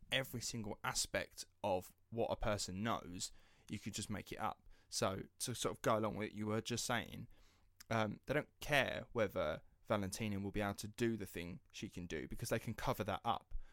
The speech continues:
But what they can do is say, "Well, we actually have the first woman to have gone into space. She died, but you won't know that because we're not gonna tell you that. It doesn't matter. It's the fact that we did it."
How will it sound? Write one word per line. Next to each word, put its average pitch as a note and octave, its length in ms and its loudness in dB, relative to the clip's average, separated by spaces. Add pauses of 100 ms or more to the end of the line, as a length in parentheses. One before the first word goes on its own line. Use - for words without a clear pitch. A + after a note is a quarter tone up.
But A2+ 80 2
what A2+ 120 2
they A#2 100 0
can D#3 360 2
do F2+ 180 -2
is F#2 120 -2
say, G2 300 2 (100)
"Well, A2+ 100 -2
we C#3+ 160 2
actually B2+ 240 0
have B2+ 300 0
the G#2 80 -6
first G#2 340 2
woman G2 240 -2
to G2 100 -4
have - 120 -6
gone F#2+ 180 -2
into G2 220 -6
space. - 500 -4 (160)
She C3 220 -2
died, A#2+ 500 2 (320)
but - 180 0
you C3 140 2
won't B2 240 4
know B2+ 220 6
that D#2+ 320 0
because - 240 -2
we're G#2+ 80 2
not G#2+ 180 2
gonna G2+ 180 0
tell G#2+ 200 0
you F2 80 -4
that. C2 200 -6
It F#2+ 60 -6
doesn't G2 220 -2
matter. - 400 0 (100)
It's - 140 -6
the - 60 -8
fact - 200 2
that F#2+ 60 -4
we F#2 100 -4
did G2 200 -2
it." - 140 -10